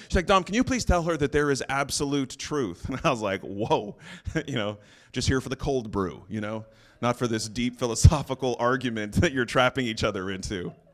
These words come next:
Can you please tell her that there is absolute truth?" And I said, "Well, I don't know that there is." And she did not like that because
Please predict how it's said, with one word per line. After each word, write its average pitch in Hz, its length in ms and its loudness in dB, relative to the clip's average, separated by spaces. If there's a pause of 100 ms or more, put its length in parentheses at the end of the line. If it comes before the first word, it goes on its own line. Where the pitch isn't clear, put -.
(640)
Can 190 120 10
you 240 160 10
please 277 300 6
tell 202 180 8
her 175 120 6
that 139 120 0
there 160 160 4
is 139 100 2
absolute 147 500 2
truth?" 180 340 10
And 131 80 6
I 143 60 4
said, 156 140 0
"Well, 151 220 6 (480)
I 175 120 12
don't 185 200 6
know 151 600 8 (360)
that 131 220 4
there 113 180 4
is." - 440 -2 (220)
And 87 80 -12
she 139 240 -2
did 101 160 -4
not 107 320 -4
like 135 240 0
that 131 300 2 (240)
because 120 380 -2